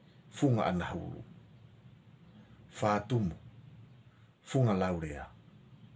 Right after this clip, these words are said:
Lavenga tonga. Waiko rikisia. Hasini. Kariko mawaitangi.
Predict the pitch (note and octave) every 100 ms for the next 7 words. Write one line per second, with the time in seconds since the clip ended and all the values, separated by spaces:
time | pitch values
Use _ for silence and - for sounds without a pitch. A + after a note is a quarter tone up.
0 | - - - - - - - - G2 G2
1 | G#2+ G#2 F#2+ A2+ G2+ D#2+ - - - -
2 | - - - - - - _ _ _ -
3 | G#2+ A#2 G#2+ F#2+ F2+ F2+ - - B1 A1+
4 | - - - - - _ - - - -
5 | - _ _ _ - - - F#2+ F#2 A#2+
6 | G2+ E2 - - - - _ _ _ _
7 | _ _ _ _ - A#2+ G#2 F#2 F#2 F#2
8 | F2+ F2+ F2 - D#2+ -